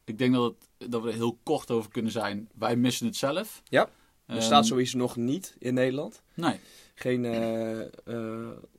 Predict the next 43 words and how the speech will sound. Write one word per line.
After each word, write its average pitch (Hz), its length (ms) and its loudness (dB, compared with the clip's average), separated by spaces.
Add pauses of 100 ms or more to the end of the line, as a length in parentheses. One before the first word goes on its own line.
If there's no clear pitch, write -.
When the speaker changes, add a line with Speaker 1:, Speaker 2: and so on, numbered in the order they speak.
(100)
Speaker 2:
podcast 120 280 -8
op 110 40 -14
het - 100 -18
gebied 127 160 -6
van, 110 280 -6
eh, 110 180 -6 (320)
horology. 127 640 0 (340)
Speaker 1:
Nee, 104 460 4
ja, 107 120 0
je 107 60 6
hebt 113 140 6
natuurlijk, 113 340 0
ehm, 107 400 0 (580)
wel 110 260 2
een 101 120 -2
buitenlandse 113 560 4
podcast, 107 760 0
eh, 101 60 -8 (180)
een 95 140 -8 (140)
mooi 104 260 -4 (240)
Amerikaans 104 600 0
platform. 120 680 0 (400)
Maar, 107 280 6
ehm, 107 240 4
wij 120 180 6
willen 117 160 4
het, 110 240 2
eh, 98 80 -8 (560)
wij 123 120 0
willen 143 100 0
het 107 120 2
sneller 147 340 6
doen. 127 320 4 (100)
Wij 107 200 0
willen 101 240 -6
het 98 280 -8 (600)
eigenlijk 127 500 4
ook 110 180 0
gewoon 110 400 2
wat 110 200 2
meer 117 380 6
het 113 160 -12
hele 117 380 4